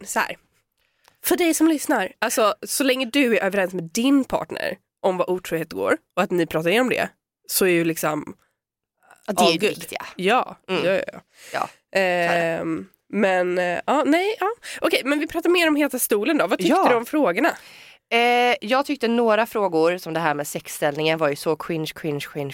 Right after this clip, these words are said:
Speaker 1: cringe. Alltså, jag fattar inte varför de frågar den här frågan. Alltså, helt onödigt tyckte jag. Jag tyckte inte det var en het fråga att fråga.
Speaker 2: De vill ju bara ha ett, ett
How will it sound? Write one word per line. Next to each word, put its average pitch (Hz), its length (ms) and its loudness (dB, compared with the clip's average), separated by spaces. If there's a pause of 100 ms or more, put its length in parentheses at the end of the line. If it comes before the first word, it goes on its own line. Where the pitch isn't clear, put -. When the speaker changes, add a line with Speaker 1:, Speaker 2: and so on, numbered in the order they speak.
Speaker 1:
cringe. 143 400 -8
Alltså, 147 420 0 (520)
jag 180 280 2
fattar - 420 -6
inte 165 320 -4
varför 151 280 -4
de 147 180 -4 (180)
frågar 170 340 0
den 220 120 0
här 151 100 -2
frågan. 147 580 -4 (100)
Alltså, 147 440 0 (560)
helt 330 300 0
onödigt 170 460 0
tyckte - 240 -8
jag. 147 180 4
Jag 202 80 -4
tyckte 208 180 -8
inte 214 140 -4
det 160 80 2
var 135 80 -2
en 143 80 -6
het 143 360 -6
fråga 143 380 -2
att 143 60 -4
fråga. 185 500 0 (720)
Speaker 2:
De 254 260 0
vill 269 100 0
ju 254 80 -2
bara 214 400 2
ha 185 400 2
ett, - 320 -8
ett 185 140 -2